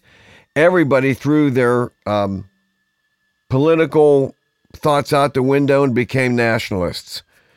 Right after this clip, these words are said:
You know, they grabbed the flag and, and were behind the government. And of course, then the government did all the, in my humble opinion, really unnecessary things. And of course,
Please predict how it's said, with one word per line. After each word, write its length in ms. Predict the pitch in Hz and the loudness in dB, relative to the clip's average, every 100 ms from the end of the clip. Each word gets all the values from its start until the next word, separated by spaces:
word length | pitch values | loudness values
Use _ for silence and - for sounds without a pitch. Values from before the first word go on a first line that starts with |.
| _ _ | _ _
You 100 | 107 | -2
know, 100 | 120 | 0
they 120 | 117 107 | 0 -2
grabbed 340 | 123 123 113 | 0 0 -2
the 80 | 113 | -4
flag 420 | 117 113 110 104 | -2 0 0 -2
and, 180 | 98 - | -6 -6
and 340 | 104 104 101 95 | -4 -4 -4 -2
were 200 | 104 101 | -2 -2
behind 400 | 98 101 104 92 | -2 -2 -2 -4
the 80 | 92 | -2
government. 460 | 107 95 85 71 - | -2 -2 -6 -8 -6
And 160 | 104 | -4
of 80 | 92 | -4
course, 320 | - 98 98 | -6 -8 -6
then 200 | 107 101 | -6 -6
the 60 | 90 | -6
government 460 | 95 92 90 92 - _ _ - _ 104 | -6 -6 -6 -10 -12 _ _ -20 _ -2
did 220 | 147 139 | 0 2
all 180 | 127 127 | 2 2
the, 340 | 117 107 104 - _ _ _ _ _ _ _ _ _ _ _ _ _ _ _ _ _ - - - - - _ _ | 2 0 -2 -8 _ _ _ _ _ _ _ _ _ _ _ _ _ _ _ _ _ -20 -20 -20 -20 -20 _ _
in 160 | 127 131 | -2 2
my 220 | 139 147 | 4 4
humble 320 | 143 127 123 | 2 2 0
opinion, 400 | 113 135 127 117 | 0 -2 -2 0
really 240 | 120 135 113 | 0 0 0
unnecessary 880 | 113 120 113 - 117 - 107 98 | 0 0 0 -2 -4 -4 -4 -4
things. 420 | 98 95 78 76 120 | -6 -8 -8 -8 -4
And 140 | 127 | -4
of 80 | 117 | -2
course, 480 | 123 120 113 - | -2 -2 -2 -6